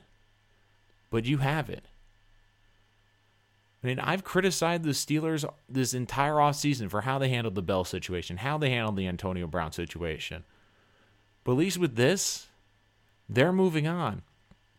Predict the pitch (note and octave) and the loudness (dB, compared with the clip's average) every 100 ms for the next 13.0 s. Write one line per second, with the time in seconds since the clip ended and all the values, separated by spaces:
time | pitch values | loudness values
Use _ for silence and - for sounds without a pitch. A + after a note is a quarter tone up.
0 | _ _ _ _ _ _ _ _ _ - | _ _ _ _ _ _ _ _ _ 0
1 | C#3+ C#3+ B2 C#3+ D#3 G3+ A3+ G3+ F3 - | 2 2 2 0 2 0 0 0 -2 -2
2 | E3 E3 C#3+ C3+ C#3+ E3+ D3 C#3 C#3 C3+ | -4 -4 -4 -2 0 0 0 2 0 -2
3 | G2+ B2 C#3 E3 - - - _ - D3+ | -2 0 0 -4 -8 -18 -20 _ -4 -2
4 | - A#3 F#3+ E3+ - D#3+ C#3+ A#2 G2+ E3 | 0 0 2 -2 0 -4 -2 -2 0 0
5 | D#3+ G#2+ F#2+ E2 - E2 E2+ A#2+ A2+ A#2 | 0 -2 -2 -4 -6 -6 -4 -4 -4 -2
6 | D3 D#3+ D3 D3 C3 C#3+ C#3+ G#2+ - C3+ | -2 0 0 0 -2 -2 -2 -4 -2 0
7 | C#3+ A#2+ G#2 C3+ C3+ A#2 - C#3+ C3+ F#2 | 0 -2 0 0 0 -4 0 4 4 4
8 | G#2 B2+ B2+ B2+ A#2 - C#3 A#2 C#2 - | 2 0 0 -2 -2 0 -2 0 -4 -6
9 | - _ _ _ _ _ _ _ _ _ | -12 _ _ _ _ _ _ _ _ _
10 | _ - C3 D#3+ F3 D#3+ G3+ B3+ A#3+ G#3+ | _ -2 2 2 2 2 0 0 -2 0
11 | G#3+ G#3+ - - D#2+ D#2 - _ _ _ | 2 2 0 -4 -6 -8 -18 _ _ _
12 | _ _ _ A2 C#3+ F3+ - E3+ F#2+ - | _ _ _ 0 0 0 0 0 -2 -6